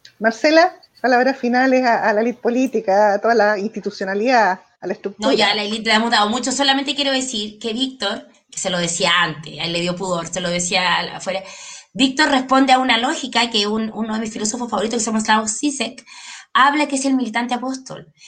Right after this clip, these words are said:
Speaker 2: Y Víctor tiene justamente el respeto de que, como partía diciendo la Francis, eh, ha, ha mantenido en el tiempo con reiteración y, y, y, y ca-, cae como gotita en la piedra, este, un tema, un tema trascendental y he usado todas las tribunas.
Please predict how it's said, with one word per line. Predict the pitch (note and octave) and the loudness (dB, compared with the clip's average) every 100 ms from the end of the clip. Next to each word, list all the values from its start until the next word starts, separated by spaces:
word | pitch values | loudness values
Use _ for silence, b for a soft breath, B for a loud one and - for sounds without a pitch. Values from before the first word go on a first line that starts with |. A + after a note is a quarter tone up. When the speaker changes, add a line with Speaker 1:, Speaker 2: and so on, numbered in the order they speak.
| B _ | B _
Speaker 2:
Y | G#3 | -2
Víctor | G#3 D4 C4+ | 0 0 -2
tiene | A#3 C4 B3+ | -2 -2 -2
justamente | C4+ D4 D4 C#4+ | -4 -2 -2 -2
el | C#4+ | -2
respeto | B3+ - D4 D4 A#3+ | -2 -2 -4 0 -2
de | A3+ | -2
que, | G#3 | 0
como | G#3+ | -2
partía | G3+ G3 A#3+ | -2 -2 0
diciendo | C4 C4+ C4+ | 2 2 2
la | C#4 | 2
Francis, | C#4+ B3+ A3 C4 C4 C4 B B B - | 2 0 0 -2 -4 -6 B B B 0
eh, | A3 A3 | 0 4
ha, | A3+ B3+ C4 - | 4 4 2 2
ha | A#3 C4 - _ _ - | 2 2 -4 _ _ -8
mantenido | G#3+ A3+ A3 A#3 C4+ C#4 | -4 -4 -4 -2 -2 -2
en | |
el | C4+ A#3 - | -4 -6 -4
tiempo | D4 D4 C#4 A3+ A3+ | -2 -2 -2 -4 -4
con | G#3+ G#3+ F#3+ | -4 -8 -8
reiteración | F#3 A3 G#3+ A3+ A3 - A#3 A#3 A3+ A3+ A3+ A3+ | -4 -4 -4 -6 -4 -2 0 0 2 0 0 -2
y, | G#3+ G3+ G3+ B B _ | -4 -4 -6 B B _
y, | F#3 F3+ F3+ | -8 -6 -4
y, | F#3+ F3+ F3 E3+ - - _ - | -6 -6 -6 -8 -14 -18 _ -18
y | F3+ | -12
ca-, | G#3 | -8
cae | F#3 A3+ | -4 -2
como | A3 A#3 | 2 4
gotita | G#3+ G3+ B3+ B3 | 4 2 2 4
en | A#3+ | 4
la | A3 | 2
piedra, | B3+ C#4 C#4+ A3 A3+ A3+ B B | 4 4 4 4 2 0 B B
este, | - F#3 | -8 -4
un | - A#3 | 0 2
tema, | B3 B3 - | 4 2 2
un | G#3+ | 2
tema | A#3+ A#3+ | 4 4
trascendental | A3+ A3 G3+ G3 G3 C4 C4+ | 2 0 -2 -4 2 4 4
y | A3+ | 2
he | |
usado | G#3 G#3+ G3+ | 0 0 0
todas | B3 C#4 | 2 2
las | D4 | 0
tribunas. | - C4+ B3 F3+ E3 | -2 0 0 -2 -4